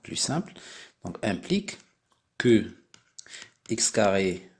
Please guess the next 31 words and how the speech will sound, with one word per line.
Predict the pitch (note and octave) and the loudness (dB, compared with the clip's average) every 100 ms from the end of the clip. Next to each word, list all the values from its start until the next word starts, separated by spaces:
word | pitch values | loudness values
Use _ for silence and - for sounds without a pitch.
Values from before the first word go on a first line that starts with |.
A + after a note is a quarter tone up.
| _ | _
plus | F#2+ F#2+ F2 | -6 -6 -2
deux | E2+ | -4
x | F2 - - | -2 -6 -6
plus | F2 D#2 - | -8 -8 -4
un | C3+ E3 | -6 -6
est | - G2 | -4 -4
inférieur | F2+ E2+ G2+ F2+ | -4 -4 -4 -2
à | E2 C3+ | -2 -2
m | D3 | -6
plus | - D3+ C#3 - | -6 -4 -2 -2
un. | E2+ E2 - _ _ _ _ _ _ - - _ _ _ _ _ _ - - | -6 -8 -16 _ _ _ _ _ _ -20 -20 _ _ _ _ _ _ -10 -4
Alors, | F2 - | -2 -2
ça | - - - | -2 -2 -2
implique | G2 F2+ F#2 F2+ - | -6 -6 -6 -6 -4
que | F#2 - | -4 -4
x | G#2 - | -4 -4
plus | - - F#2 - G2+ | -4 -8 -6 -6 -4
un, | G2 D#2 | -4 -4
le | F2 | -6
tout | - F2+ | -4 -4
au | D#2+ | -4
carré, | - D2+ G2+ G3 - - _ _ _ - _ _ | -6 -6 -4 -4 -6 -18 _ _ _ -20 _ _
est | G#2+ - | -10 -4
inférieur | B2+ A2+ E2+ F2 C3+ C3 | -4 -2 -6 -2 -4 -4
à | A2 E2+ | -6 -6
grand | E2 F2 F2+ E2+ | -4 -4 -4 -4
M | C3 D3 D#3 - _ _ _ _ - _ | -4 -4 -6 -10 _ _ _ _ -20 _
plus | B2 B2+ F#2 | 0 0 0
un. | D#2 - - _ _ - _ _ _ _ - - _ _ | -4 -8 -20 _ _ -20 _ _ _ _ -20 -20 _ _
Donc, | F#2+ F#2+ - - | -6 -6 -6 0
euh, | F2 E2 D#2+ D#2+ D#2 | 2 4 2 0 -2